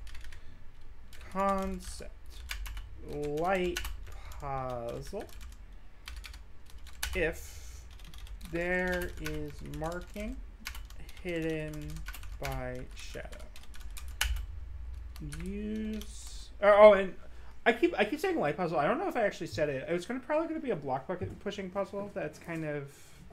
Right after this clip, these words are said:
similar to a Zelda type deal where, um, there are mirrors and then on the, on the blocks.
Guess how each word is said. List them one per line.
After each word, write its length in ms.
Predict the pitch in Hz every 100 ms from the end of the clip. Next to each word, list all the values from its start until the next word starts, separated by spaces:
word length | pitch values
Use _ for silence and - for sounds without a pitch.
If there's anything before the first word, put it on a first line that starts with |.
| -
similar 380 | - 185 160 151
to 580 | 151 - 156 147 143 139
a 300 | 135 139 131 127
Zelda 680 | 127 127 127 131 135 139 147 - - - - - - - -
type 320 | - 160 151 - - 175 170
deal 540 | 175 175 175 175 180 185 - 156
where, 720 | 151 143 139 139 135 135 -
um, 460 | 139 127 127 127 131
there 140 | 135
are 360 | 127 127 123 123 131
mirrors 540 | 135 160 104 - - 151
and 140 | 139
then 80 | 131
on 340 | 131 131 131
the, 1500 | 127 127 123 - - - - - - - - - - - 143
on 80 | 123
the 60 |
blocks. 360 | 113 151 220 -